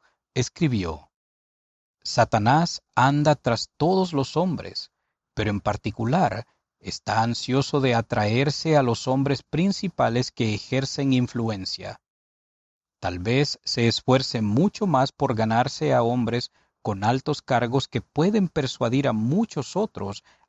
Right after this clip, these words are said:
a no convertirse en siervos de Satanás. El saber que Satanás pondrá sus fuerzas sobre sus oponentes más fuertes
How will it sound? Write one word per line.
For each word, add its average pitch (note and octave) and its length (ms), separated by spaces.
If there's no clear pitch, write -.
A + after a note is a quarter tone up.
a F#2+ 120
no A2 300
convertirse D3 1000
en A2 200
siervos A#2+ 580
de A2+ 100
Satanás. - 760
El G2+ 140
saber G#2+ 440
que C#3 120
Satanás B2 540
pondrá A#2 420
sus - 240
fuerzas C3 420
sobre A#2+ 280
sus A#2+ 240
oponentes A#2 600
más A#2 220
fuertes C3+ 560